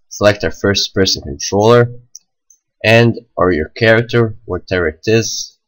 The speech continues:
you're working with, and make sure that your player actually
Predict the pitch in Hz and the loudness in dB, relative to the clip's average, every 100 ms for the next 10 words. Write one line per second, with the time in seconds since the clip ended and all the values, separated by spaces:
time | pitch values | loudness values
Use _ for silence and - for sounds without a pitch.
0 | _ 113 110 107 101 107 110 - 110 113 | _ -2 0 0 -2 -2 -2 -2 2 2
1 | 117 - - _ - 120 123 123 - 127 | 2 -6 -20 _ 2 4 6 2 2 2
2 | - 104 - 123 123 110 117 - 110 | 2 -2 0 4 6 6 4 0 -4